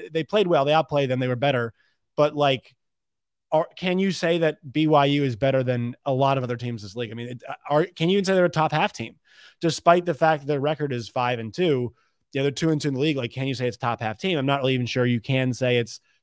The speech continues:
squarely a top half team. They're, they're on the borderline, but I might have said the other day that they are. I, I don't know if that's true, looking at who else is in the top half, right? Fourteen team league. Look at that in a second. But B Y U could be tough, you know, whatever. I mean, their defenses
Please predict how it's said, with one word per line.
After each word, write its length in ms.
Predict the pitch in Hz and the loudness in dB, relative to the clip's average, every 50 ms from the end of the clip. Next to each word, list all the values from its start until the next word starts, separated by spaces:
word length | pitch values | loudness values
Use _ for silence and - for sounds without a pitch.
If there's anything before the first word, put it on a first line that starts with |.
| _ _ | _ _
squarely 480 | - - - - 208 190 170 139 131 127 | -16 -2 4 6 8 8 8 6 4 2
a 80 | 120 | 0
top 220 | - 127 117 110 113 | -2 -2 -4 -2 -4
half 120 | 101 95 | -6 -8
team. 140 | - 107 107 | -10 -10 -10
They're, 140 | 113 123 123 | -10 -8 -6
they're 140 | 135 151 165 | -6 -4 -2
on 60 | 196 | -2
the 60 | 202 | 0
borderline, 560 | 156 165 214 233 214 170 139 131 127 123 123 | 2 4 6 6 6 6 4 4 2 2 0
but 140 | 117 123 120 - _ _ _ _ _ _ - | -2 -4 -6 -8 _ _ _ _ _ _ -4
I 80 | 151 | -2
might 120 | 180 226 240 | 2 4 4
have 80 | 233 | 4
said 80 | - 220 | 6 6
the 60 | 196 | 6
other 140 | 165 156 143 | 6 6 6
day 200 | 139 139 151 180 | 6 6 4 4
that 60 | 202 | 4
they 140 | 196 202 214 | 4 4 4
are. 240 | 226 240 254 254 247 _ _ _ _ - | 6 4 4 2 -2 _ _ _ _ -10
I, 100 | 147 147 | -6 -2
I 20 | 156 | 0
don't 140 | 190 226 220 | 0 2 2
know 80 | 214 | 2
if 60 | 202 | 2
that's 180 | 165 160 151 - | 2 2 0 2
true, 260 | - 190 185 160 120 | 2 2 4 4 2
looking 300 | 110 120 131 120 143 139 | 0 -2 -6 -4 -2 -4
at 100 | 131 120 | -4 -4
who 140 | 117 127 156 | -2 0 2
else 240 | 151 151 143 - - | 2 2 0 -2 -6
is 100 | 143 123 | -8 -8
in 60 | 120 | -8
the 80 | 120 110 | -8 -8
top 240 | - 110 110 98 | -8 -10 -10 -8
half, 220 | - 127 120 - - _ - | -6 -6 -6 -8 -10 _ -12
right? 180 | 117 117 120 - _ | -12 -12 -12 -10 _
Fourteen 360 | - 139 127 - 120 117 107 | -8 -8 -8 -6 -8 -10 -10
team 180 | 95 104 107 131 | -10 -12 -10 -4
league. 300 | 165 185 185 170 135 - _ _ _ _ _ _ _ | -2 0 0 0 -2 -4 _ _ _ _ _ _ _
Look 100 | - 123 | -6 -2
at 40 | 123 | 2
that 200 | 131 131 127 123 | 2 2 2 2
in 60 | 110 | -2
a 40 | 104 | -2
second. 360 | - 151 147 - 107 95 - - | 2 2 2 2 0 -2 4 8
But 280 | 208 220 160 131 - _ _ _ _ _ _ _ _ _ _ _ _ _ _ _ - - _ - 139 | 10 10 10 8 4 _ _ _ _ _ _ _ _ _ _ _ _ _ _ _ -20 -20 _ -10 -4
B 160 | 139 190 208 | -2 4 6
Y 160 | 208 185 170 | 8 10 10
U 300 | 175 170 175 180 180 170 _ _ | 10 8 6 4 2 -4 _ _
could 120 | - 254 233 | -8 -6 -4
be 80 | 262 | -2
tough, 280 | - - 214 220 226 226 | 4 6 6 6 6 4
you 60 | 220 202 | 0 -8
know, 80 | 208 | -6
whatever. 260 | 202 185 190 202 214 | -4 -4 -4 -6 -6
I 200 | 208 190 175 175 175 175 170 | -8 -10 -14 -16 -16 -16 -14
mean, 320 | 175 175 170 170 180 170 | -12 -8 -4 0 2 4
their 80 | 160 156 | 4 6
defenses 460 | 151 175 170 180 170 165 151 139 | 6 6 6 6 4 2 2 -2